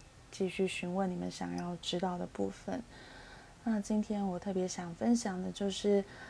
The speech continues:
嗯，从今年一月到现在，珠儿最大的转变跟观念上的厘清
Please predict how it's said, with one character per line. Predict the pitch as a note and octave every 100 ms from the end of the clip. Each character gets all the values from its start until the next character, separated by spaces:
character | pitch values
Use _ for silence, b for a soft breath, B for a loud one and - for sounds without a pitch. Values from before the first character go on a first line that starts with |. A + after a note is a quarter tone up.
| B B B B - - -
嗯， | A#3 G#3 G3 F#3 F3+ F#3
从 | - - F#3 F#3+
今 | - B3+
年 | C4 G#3+
一 | G3 G#3 G#3
月 | G#3 G3+ F#3+
到 | G3+ F#3+ F#3
现 | F#3 - C4+ G#3+
在， | G3 G#3 F#3+
珠 | F#3 G3+ G3+
儿 | F#3
最 | F3 C#4 B3
大 | C4 G3+
的 | F#3
转 | - F#3 E3+
变 | E3+ G3 F#3 F3+
跟 | F#3+ F#3 F#3+ B B B B B B - - - - -
观 | - C4 A#3+
念 | B3 G#3
上 | G3 A3 F3+ F3
的 | F3 F3 -
厘 | F#3 E3+
清 | F#3 - - F#3+ G3 G3+